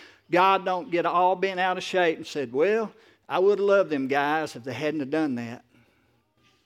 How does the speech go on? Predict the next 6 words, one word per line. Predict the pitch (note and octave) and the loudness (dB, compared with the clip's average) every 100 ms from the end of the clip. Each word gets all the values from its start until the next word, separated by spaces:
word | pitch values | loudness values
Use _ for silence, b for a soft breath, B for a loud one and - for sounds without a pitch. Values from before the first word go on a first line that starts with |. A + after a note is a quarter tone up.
| _ _ _ _ b b b b | _ _ _ _ b b b b
The | D#3+ | -4
Bible | F#3 A#3+ C4+ B3 | 0 -2 0 -2
says, | A#3+ A3 G#3 G3+ | 2 2 2 0
in | F3 | -2
Romans | G#3 B3+ A#3 A3 | 2 2 0 -6
says, | - A#3 G#3 | -2 2 2